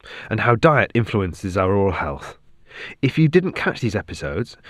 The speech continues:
you can go back over to the Oral Health Foundation's website at dental health dot org and listen back. In this third podcast,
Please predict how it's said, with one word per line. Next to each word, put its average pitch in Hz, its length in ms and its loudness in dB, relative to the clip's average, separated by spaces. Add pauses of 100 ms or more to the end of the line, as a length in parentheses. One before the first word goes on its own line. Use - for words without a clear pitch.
(180)
you 101 100 -4
can 120 160 0
go 127 160 6
back - 200 0
over 160 220 6
to - 140 0
the 135 180 4
Oral 139 220 6
Health 151 260 2
Foundation's 147 500 2
website - 600 -2 (340)
at 87 140 -10
dental 110 240 4
health 107 240 2
dot - 160 2
org 82 320 -4 (160)
and 90 100 -4
listen 82 240 -8
back. 73 320 -8 (1200)
In 147 80 6
this 165 140 6
third 180 280 4
podcast, - 680 -2